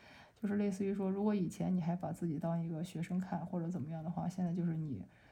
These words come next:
告别社会，应该去走向社会的一个，一个时候了。呃，类似于也要是说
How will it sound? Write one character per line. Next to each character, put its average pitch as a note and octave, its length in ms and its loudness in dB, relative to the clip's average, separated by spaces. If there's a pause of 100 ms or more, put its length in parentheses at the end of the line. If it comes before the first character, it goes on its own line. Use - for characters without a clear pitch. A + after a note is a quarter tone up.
(140)
告 F#3+ 160 4
别 D#3+ 220 -2
社 F3 200 -2
会， E3+ 240 -2
应 E3 160 -2
该 E3 140 -2
去 F3+ 140 -6
走 - 180 -6
向 E3+ 180 -2
社 E3+ 200 -2
会 F3+ 200 0
的 D3+ 100 -4
一 C#3 180 -4
个， B2+ 460 -6
一 C#3+ 100 -4
个 - 120 -2
时 - 200 -8
候 D3+ 180 -4
了。 A2 100 -8 (560)
呃， D#3+ 280 0
类 F#3 140 6
似 F#3 160 4
于 E3+ 200 4
也 D#3 40 -2
要 D3 160 -2
是 F3+ 180 -2
说 E3 360 -2